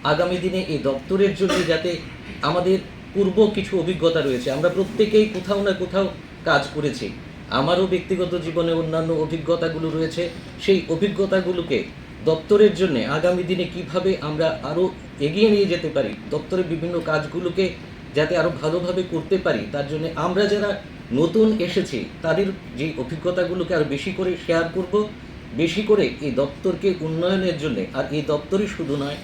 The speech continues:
এটা গুরুত্বপূর্ণ দপ্তর, এটা industry and commerce। আমাদের রাজ্যের মাননীয় মুখ্যমন্ত্রী, মাননীয় মন্ত্রী মহোদয়ও চাইছেন যে কিভাবে রাজ্যকে স্বয়ংসম্পূর্ণ করা যায়, আত্মনির্ভর করা যায়।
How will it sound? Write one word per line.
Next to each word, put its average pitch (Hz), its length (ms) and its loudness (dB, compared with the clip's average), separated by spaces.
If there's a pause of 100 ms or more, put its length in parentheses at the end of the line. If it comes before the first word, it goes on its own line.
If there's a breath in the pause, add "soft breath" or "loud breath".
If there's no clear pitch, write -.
(180)
এটা 131 140 0
গুরুত্বপূর্ণ 208 680 2
দপ্তর, 165 420 2 (240)
এটা 170 340 2
industry 170 280 0
and 165 520 -4
commerce। 135 320 0 (340)
আমাদের 160 380 2
রাজ্যের 160 360 4 (400)
মাননীয় 165 400 2
মুখ্যমন্ত্রী, 165 680 0
মাননীয় 151 540 0
মন্ত্রী 147 320 0
মহোদয়ও 165 600 0
চাইছেন 190 500 0 (320)
যে 147 260 0 (180)
কিভাবে 196 420 4
রাজ্যকে 165 500 2
স্বয়ংসম্পূর্ণ 180 800 -2
করা 165 260 2
যায়, 175 220 2 (200)
আত্মনির্ভর 175 720 -2
করা 143 200 2
যায়। 107 220 -2